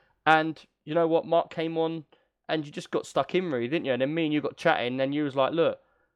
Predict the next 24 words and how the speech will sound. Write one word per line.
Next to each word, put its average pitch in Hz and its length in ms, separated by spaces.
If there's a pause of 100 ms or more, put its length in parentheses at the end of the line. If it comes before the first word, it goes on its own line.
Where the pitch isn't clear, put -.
(220)
what 160 120
he's 143 140
gonna 135 160
do 147 180
is 117 260
every 156 340
month, 147 500 (240)
say 156 240
we 151 180
know 143 240
the 131 80
list 139 240
of 117 80
games 131 240
we're 120 60
gonna 117 120
play 123 160
for - 120
next 131 320
month, 117 360 (440)
what 156 180
we'll 131 160
do 139 220
is 131 320